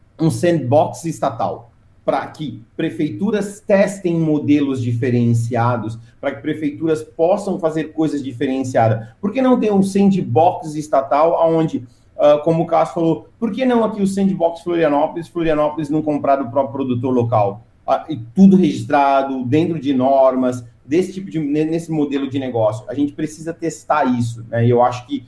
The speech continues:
são coisas legais que vai acontecer, ah, no mercado. E, de novo, fica um toque pra, pra, pra essa gurizada. São, é, são essas pessoas que vão fazer isso mudar. Não é eu,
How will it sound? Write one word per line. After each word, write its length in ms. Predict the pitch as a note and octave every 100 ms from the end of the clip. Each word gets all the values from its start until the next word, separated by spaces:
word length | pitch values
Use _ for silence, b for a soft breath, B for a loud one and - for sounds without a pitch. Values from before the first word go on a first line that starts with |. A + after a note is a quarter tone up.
| b _
são 320 | D3+ C#3+ A#2
coisas 440 | D3 F3+ G3 E3+
legais 720 | D#3+ C#3+ A#2+ B2+ C#3+ D#3 - b b _
que 140 | D#3
vai 280 | B2+ D3 D3
acontecer, 840 | D3 D3+ D3 D3 C#3+ C#3+ C#3 B2+
ah, 240 | B2+ B2+ C3+
no 160 | C3+
mercado. 560 | C#3 D3 - G#2 G2 - b b -
E, 80 |
de 120 | C3 G3
novo, 440 | E3 F#3+ F3 C3+
fica 520 | - D#3+ D#3 D3 - C#3+
um 200 | D3+ D3+
toque 320 | C#3+ C3+ -
pra, 240 | - C#3+ C#3
pra, 380 | - - C#3+ C3+
pra 120 | C#3+
essa 140 | D3+
gurizada. 720 | D3 D#3+ D#3+ D3 D3 A2 G2 - _ _
São, 440 | - D#3 D#3 D#3
é, 240 | C#3 D3+ -
são 260 | - D3+ D#3
essas 300 | A3+ A3+ F#3+
pessoas 540 | E3 D3+ E3+ G3+ G3
que 80 | G3
vão 140 | D#3+
fazer 220 | D#3 C3+
isso 200 | B2+ A#2+
mudar. 480 | B2+ B2 G#2 - - _ -
Não 240 | B2 C3
é 100 | A#2
eu, 460 | A#2+ C#3+ C#3+ -